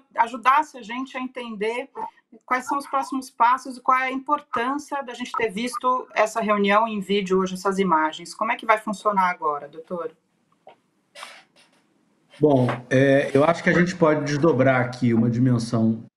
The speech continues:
Speaker 2: jurídica e uma dimensão política, né? Na dimensão jurídica, é, tudo que tá falado naquela reunião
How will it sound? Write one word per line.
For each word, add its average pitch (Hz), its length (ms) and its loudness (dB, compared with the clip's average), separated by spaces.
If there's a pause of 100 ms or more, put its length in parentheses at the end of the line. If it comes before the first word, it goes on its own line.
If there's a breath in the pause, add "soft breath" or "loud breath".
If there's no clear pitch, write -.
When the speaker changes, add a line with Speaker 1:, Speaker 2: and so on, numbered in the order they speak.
(100)
Speaker 2:
jurídica 185 640 2
e 196 80 2
uma 185 160 4
dimensão 180 480 2
política, 139 800 -2
né? 160 240 0 (560 loud breath)
Na 170 80 4
dimensão 170 560 4
jurídica, 123 920 2 (600)
é, 120 400 0 (360)
tudo 214 280 0
que 226 120 0
tá - 180 4
falado 123 640 2
naquela 117 380 0
reunião 113 840 2